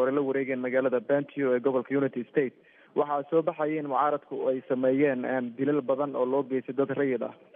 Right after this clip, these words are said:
Waxaana la sheegay in dad ilaa lagu qiyaasay saddex boqol iyo in ka badan oo dad rayid ay, rayid ay mucaaradku ku dileen, een, magaaladaasi Bantio. Waxaana la caddeynayaa in dadkaasi ay yihiin dad iyagu markaasi ahaa dad rayid ah ama ganacsato jooga magaaladaasi Bantio.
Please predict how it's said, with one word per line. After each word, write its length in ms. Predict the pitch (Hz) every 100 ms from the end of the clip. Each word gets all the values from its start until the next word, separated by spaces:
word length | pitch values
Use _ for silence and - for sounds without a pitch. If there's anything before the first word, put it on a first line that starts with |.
| - -
Waxaana 320 | 147 156 156
la 100 | 147
sheegay 360 | - 139 143 160
in 120 | 143
dad 160 | 165 -
ilaa 240 | 151 165
lagu 200 | 160 165 165
qiyaasay 460 | 147 135 147 143 135 _
saddex 280 | 185 156 165 -
boqol 320 | 139 160 170
iyo 140 | 151 170
in 60 | -
ka 80 |
badan 320 | 151 143 147 135
oo 140 | 131
dad 160 | 151 160
rayid 240 | 147 139
ay, 140 | 123 123 -
rayid 240 | - 156 131
ay 100 | 131
mucaaradku 400 | 123 147 151 143
ku 80 | 135
dileen, 320 | 139 135 120 - _ _ -
een, 160 | 139 131
magaaladaasi 560 | 131 139 147 135 131 117
Bantio. 480 | 147 143 - 120
Waxaana 320 | 139 147 139 131
la 140 | 127
caddeynayaa 480 | 135 156 151 135 135
in 80 | 139
dadkaasi 480 | 160 151 131 147 131 _ _ _ 147
ay 80 |
yihiin 400 | 139 147 165 139
dad 160 | 165 -
iyagu 240 | 156 147 143
markaasi 460 | 160 147 135 151
ahaa 220 | 143 131 131
dad 140 | 143
rayid 340 | 151 160 147 131
ah 140 | 131
ama 80 | 135
ganacsato 560 | 117 123 135 139 160
jooga 260 | 139 139 135
magaaladaasi 460 | 131 135 139 131 123
Bantio. 400 | 135 - 113